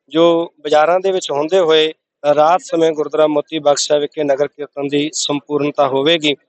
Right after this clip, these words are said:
ਅਤੇ ਕੱਲ੍ਹ ਮਿਤੀ ਅਠਾਈ ਅਪ੍ਰੈਲ, ਉਨੱਤੀ ਅਪ੍ਰੈਲ ਨੂੰ ਗੁਰਦੁਆਰਾ ਮੋਤੀ ਬਾਗ ਸਾਹਿਬ ਵਿਖੇ ਦੀਵਾਨ ਸਜਾਏ ਜਾਣਗੇ। ਸਵੇਰੇ ਅੰਮ੍ਰਿਤ ਵੇਲੇ ਤੋਂ ਲੈ ਕੇ ਰਾਤ ਗਿਆਰਾਂ ਵਜੇ ਤੱਕ, ਜਿਸ ਵਿੱਚ ਹਜ਼ੂਰੀ ਰਾਗੀ ਸੱਚਖੰਡ ਸ਼੍ਰੀ ਦਰਬਾਰ ਸਾਹਿਬ ਤੋਂ ਗਿਆਨ ਸਿੰਘ ਸਾਹਿਬਾਨ ਆਪਣੀਆਂ ਹਾਜ਼ਰੀਆਂ ਲਵਾਉਣਗੇ, ਸੰਗਤਾਂ ਨੂੰ ਗੁਰਸ਼ਬਦ ਨਾਲ,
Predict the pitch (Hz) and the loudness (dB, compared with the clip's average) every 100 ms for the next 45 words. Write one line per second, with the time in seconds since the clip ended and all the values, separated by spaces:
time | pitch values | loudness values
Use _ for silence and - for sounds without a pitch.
0 | _ _ _ - 165 185 175 180 196 185 | _ _ _ -6 0 0 2 2 2 0
1 | 170 180 165 151 165 180 175 175 175 175 | -2 0 0 0 2 2 2 2 2 0
2 | _ _ _ - 170 165 226 214 175 160 | _ _ _ 0 0 0 0 0 2 2
3 | 160 165 156 151 156 151 147 - 165 151 | 4 2 -2 -2 0 0 0 -4 0 2
4 | 147 - 151 139 - 143 131 143 147 147 | 2 0 -2 -2 -6 -8 0 2 2 0
5 | 139 139 131 151 165 147 143 - 147 143 | 0 0 2 2 2 0 -2 -2 0 0
6 | 143 160 - 156 151 143 139 139 143 143 | 0 -2 -2 -2 -2 -4 -6 -6 -2 0
7 | 139 - 135 135 160 165 170 170 175 - | 0 0 -2 2 2 2 -2 0 0 -2
8 | _ _ _ _ 170 180 196 185 165 160 | _ _ _ _ -2 0 0 0 0 0
9 | 165 185 175 160 165 - - - 165 156 | 0 0 0 0 -2 -6 -4 -4 -2 -4
10 | 160 151 143 143 147 - 165 165 170 170 | -6 -10 -2 0 0 2 0 2 2 0
11 | - _ _ - 143 - 180 170 175 156 | 0 _ _ -6 -4 -2 -2 2 2 4
12 | 151 160 151 156 156 147 143 135 156 156 | 2 2 -2 -2 -2 0 -2 0 0 2
13 | 147 _ _ 139 143 175 180 165 147 147 | -2 _ _ -2 2 2 0 -4 -4 -4
14 | 156 156 147 143 - 160 170 175 175 | 0 0 -2 -4 -2 -2 0 2 2